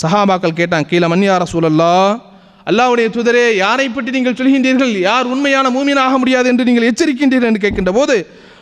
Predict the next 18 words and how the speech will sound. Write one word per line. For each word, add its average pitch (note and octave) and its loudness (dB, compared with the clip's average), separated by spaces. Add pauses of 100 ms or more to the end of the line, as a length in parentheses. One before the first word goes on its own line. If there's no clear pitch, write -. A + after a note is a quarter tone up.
அல்லாஹ்வுடைய G3+ 0
தூதர் F#3 -2
சொல்றாங்க, F#3+ -2
"கால் A3 0
அல்லதி G#3 -2
லா A3 2
யஅமனு G#3 0
ஜாருஹு A#3+ 2
பவாயிகஹு." A#3 -2 (580)
எந்த B3+ -2
வீட்டுக்காரன் B3 -2
தன்னுடைய B3 0
அண்டை C4 0
வீட்டுக்காரன் B3 0
அவனை B3 0
பற்றி C4 -2
அச்சமட்டு C#4+ -2
இருக்கிறானோ, B3+ 0